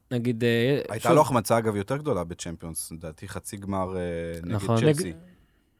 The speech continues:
Speaker 2: נכון, זה היה חצי גמר.
Speaker 1: הוא החטיא שם? הוא היה אבל מאוד ילד,
Speaker 2: נדמה
Speaker 1: נראה
Speaker 2: לי
Speaker 1: לי.
Speaker 2: שהוא החטיא.
Speaker 1: כשהוא
Speaker 3: אני לא
Speaker 1: הילד,
Speaker 3: זוכר את
Speaker 1: הדבר
Speaker 3: זה.
Speaker 1: המטורף. לא, השאלה שלי כזאת.
Speaker 3: לא, ה-, ה-
Speaker 1: האם, האם, הא-, האם, אה, אה, אוהד של, אה, מייקל ג'ורדן, כשהוא על הקו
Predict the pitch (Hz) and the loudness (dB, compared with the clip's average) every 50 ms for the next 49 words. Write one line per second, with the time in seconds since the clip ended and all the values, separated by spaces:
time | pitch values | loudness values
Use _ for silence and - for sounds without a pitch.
0 | _ _ - - - - 135 90 90 85 - 87 - 98 92 90 73 78 - - | _ _ -14 -6 -6 -6 -6 -6 -8 -10 -12 -14 -18 -14 -14 -12 -14 -14 -14 -8
1 | 117 110 - - - 143 143 - 202 196 - 120 127 135 139 135 127 120 120 120 | -8 -8 -8 -4 -4 -4 0 0 -2 0 2 4 6 6 6 6 4 4 4 2
2 | 131 131 120 120 127 123 110 101 98 - 90 87 85 101 101 110 107 101 98 98 | 0 0 0 0 0 0 0 -2 -4 -6 -10 -6 -4 -2 -2 -2 -2 -2 -4 -4
3 | 92 - - - 87 80 80 _ _ _ _ _ _ _ _ _ - 160 139 131 | -6 -6 -8 -10 -10 -10 -10 _ _ _ _ _ _ _ _ _ -8 0 4 6
4 | 123 120 165 170 160 196 160 - - 165 165 160 - - - 185 - - 131 127 | 8 8 8 8 10 8 6 8 8 8 8 8 8 6 6 4 6 6 6 4
5 | 131 120 - 120 123 156 175 - - - - - - - - - 185 240 - - | 4 2 2 4 6 6 4 4 2 -14 -20 -20 -20 -14 0 6 6 6 6 6
6 | - _ - 147 - 190 196 220 240 - - 214 - 196 156 160 151 117 - - | 0 _ -2 2 6 8 8 8 8 6 4 2 4 4 4 6 4 4 4 6
7 | 202 240 226 170 - - 160 160 135 156 185 170 160 160 160 170 208 247 294 294 | 8 8 8 8 6 4 2 2 2 4 4 6 8 10 10 10 10 8 8 8
8 | 277 233 233 247 233 - - 180 190 196 - - - 147 98 - 151 160 170 202 | 8 8 8 8 6 4 2 2 2 2 2 0 -4 -4 -2 0 2 6 6 6
9 | 220 220 214 208 170 165 123 143 156 156 143 127 147 147 139 135 143 139 156 180 | 6 6 4 4 4 4 4 2 2 2 2 2 2 2 4 4 6 6 8 8
10 | 190 160 135 - - 151 139 135 131 127 127 156 175 175 - - 135 120 110 151 | 6 6 2 0 0 2 4 4 4 4 4 4 4 4 6 4 4 4 6 6
11 | 175 185 180 180 185 175 165 - - - 135 127 123 120 - - 175 | 6 6 8 6 4 2 2 -2 -2 2 4 4 4 4 4 6 6